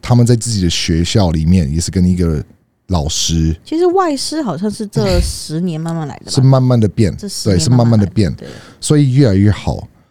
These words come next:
Speaker 1: 但是 overall，大分量来讲的话，我认识的跟我知道的，通常会读、看、写，教跟听是不会，讲跟听不会。为什么？因为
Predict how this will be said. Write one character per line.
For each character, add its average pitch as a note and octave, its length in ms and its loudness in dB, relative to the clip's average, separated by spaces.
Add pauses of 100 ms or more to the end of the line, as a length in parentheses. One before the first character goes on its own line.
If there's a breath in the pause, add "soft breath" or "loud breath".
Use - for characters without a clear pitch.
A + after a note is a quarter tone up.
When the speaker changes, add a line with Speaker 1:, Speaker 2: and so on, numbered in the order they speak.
(180 soft breath)
Speaker 1:
但 C3 140 2
是 C#3 200 4 (120)
overall， A#2+ 840 2 (360)
大 A#2 260 2
分 F#2+ 360 2
量 E2 240 2
来 D#2 120 0
讲 E2 200 -2
的 C#2+ 80 -2
话， D#2 320 -4 (220)
我 G2+ 180 2
认 G#2+ 260 4
识 G2+ 200 -4
的 D2 240 -2
跟 A2+ 280 2
我 F#2 80 2
知 E2+ 140 -4
道 F2+ 200 2
的， C#2+ 160 -4 (480 loud breath)
通 A3 300 4
常 G#3+ 220 2
会 B2 120 4 (140)
读、 D#2+ 240 0 (420)
看、 G#2 280 0 (180)
写， - 540 -4 (1040)
教 C#3+ 200 2
跟 D3 180 2
听 B2+ 220 2
是 A#2+ 100 0
不 E2+ 160 -2
会， D2 240 -6 (320)
讲 A#2+ 140 2
跟 C3 160 4
听 A#2+ 160 4
不 G2+ 80 0
会。 F2+ 220 -2 (580)
为 C3+ 140 4
什 A2 120 -2
么？ - 180 -2
因 D3 120 4
为 D#3+ 180 2